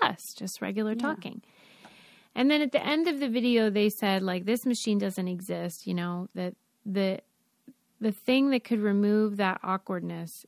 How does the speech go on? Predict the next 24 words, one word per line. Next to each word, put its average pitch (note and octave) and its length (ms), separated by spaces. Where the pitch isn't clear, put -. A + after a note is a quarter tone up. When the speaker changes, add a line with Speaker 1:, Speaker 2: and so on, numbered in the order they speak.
Speaker 1:
is F#3 260
you, F#3 380
the F#3 140
listener, F#3 680
that F#3 460
you G3 380
just A#3+ 280
Speaker 2:
Yeah. - 60
Speaker 1:
sit - 220
there F#3 160
Speaker 2:
Listen. F#3 340
Right. C4 160
Speaker 1:
and G#3 240
don't A#3+ 560
finish B3+ 540
their C4 160
sentence. G#3 600
Don't A3+ 320
guess A3 280
what B3+ 120
they're A#3 120
going G#3+ 240
to G#3+ 80
say. F3 540